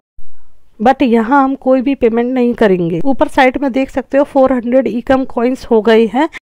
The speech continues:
same process follow करके हमको दो account बना लेने हैं। ऐसे हमको four hundred, four hundred coins हो जाएंगे,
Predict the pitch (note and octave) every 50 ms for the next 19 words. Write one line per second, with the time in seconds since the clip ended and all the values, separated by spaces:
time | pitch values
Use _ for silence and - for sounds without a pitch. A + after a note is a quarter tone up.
0 | - - C4+ C#4 D4 D4+ - - C4+ B3+ B3+ - D4 - - - B3+ A#3 A3+ A#3+
1 | B3 - A#3+ G3+ - - - C4 A#3+ B3 A#3+ - A#3+ G3+ - A#3+ A#3+ G#3+ - -
2 | A3+ A#3 A3 G#3+ G#3 G#3+ G3 G3 G3+ G#3 G3+ G3+ A#3 B3 C#4+ D4+ G3+ G#3+ A#3+ -
3 | C4+ B3+ A#3 A3 G#3+ - C#4+ - - A#3 A3+ A#3+ A#3 G#3+ A#3 C4 C4+ - - -
4 | A#3+ A3 A#3 A3 A3 G#3+ G#3+ - B3 A#3+ - - A3 G#3 A3+ A#3+ - - A#3 G#3
5 | G#3 G3+ F#3+ F3+ E3+ F3 F3 D3 E3